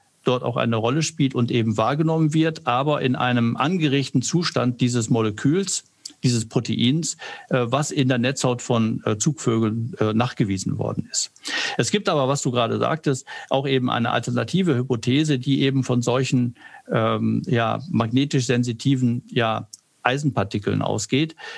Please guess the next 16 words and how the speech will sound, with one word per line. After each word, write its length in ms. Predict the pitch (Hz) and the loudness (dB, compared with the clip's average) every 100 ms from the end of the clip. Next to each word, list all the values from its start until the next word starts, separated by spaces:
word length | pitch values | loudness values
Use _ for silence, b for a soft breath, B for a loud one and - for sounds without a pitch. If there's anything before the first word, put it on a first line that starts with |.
| B B | B B
Äh, 200 | 123 117 | 0 2
die 140 | 117 | 0
hat 200 | 131 - | 0 0
man 180 | 131 120 | 0 2
ursprünglich 600 | 127 151 - 135 120 - | 0 0 2 2 2 0
auch 180 | 120 120 | -2 0
dann 320 | 120 117 - | -2 0 0
im 180 | 110 107 | 0 0
Schnabel 460 | - 123 151 117 | 0 0 2 0
der, 340 | 107 113 110 110 | 0 -2 -2 -2
äh, 200 | 113 110 | -2 -2
Vögel 380 | 101 127 131 127 | -2 0 2 0
vermutet. 520 | 131 120 147 156 143 | 0 2 2 0 -2
Das 140 | 117 | -2
konnte 240 | - 123 131 | 0 0 0
aber 280 | 117 113 | 0 -2